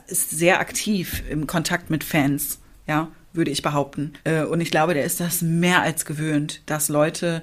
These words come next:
in seiner Gegenwart, äh, und in solchen Situationen einfach sehr nervös sind und, ähm, äh, <laughs> und dann manchmal dümmer rüberkommen, als sie sind.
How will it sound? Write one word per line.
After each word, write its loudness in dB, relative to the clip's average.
in 0
seiner 2
Gegenwart, 2
äh, 2
und 2
in 2
solchen 2
Situationen -2
einfach -4
sehr 0
nervös 4
sind 2
und, -2
ähm, -2
äh, 10
<laughs> 6
und 6
dann 6
manchmal 0
dümmer 8
rüberkommen, 10
als 8
sie -4
sind. 0